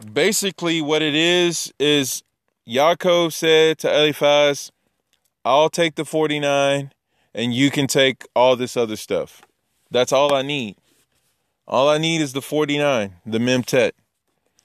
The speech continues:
Just like Moshe, all he needed was that staff. And Hashem was like, "Oh, that's what you got? You got the staff?" So Zohar brings down that staff is Mashiach, son of God, branch from the tree of life.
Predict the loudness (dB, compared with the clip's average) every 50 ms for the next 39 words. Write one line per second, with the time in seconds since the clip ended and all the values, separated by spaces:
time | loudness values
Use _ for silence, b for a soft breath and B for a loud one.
0 | _ _ _ -4 -2 0 0 0 0 0 0 0 0 0 0 0 0 2 2 2
1 | 2 0 0 0 0 0 0 0 0 0 -2 0 0 0 0 0 -2 -2 0 0
2 | 0 0 -2 -6 -12 _ _ _ _ _ _ _ _ _ _ _ _ _ _ _
3 | _ _ _ _ _ _ _ _ _ -6 -4 -2 -2 0 0 0 0 0 2 2
4 | 0 0 0 0 2 4 4 4 2 0 -2 -4 -4 -8 -10 -6 -2 0 0 2
5 | 2 2 0 0 -2 -2 -2 0 2 2 2 2 0 -2 -2 0 2 4 4 4
6 | 6 4 4 4 2 0 -2 -2 -2 -4 -2 0 0 2 2 2 0 0 -2 -4
7 | 0 2 4 4 4 4 0 -4 -8 -8 -10 -8 -6 -4 0 0 2 2 0 -2
8 | -4 -4 -2 -2 -2 0 2 4 4 4 4 2 -2 _ _ _ _ _ -4 -2
9 | -2 -2 -2 -4 -6 -8 -6 -4 -2 0 2 2 2 2 2 2 0 -4 -12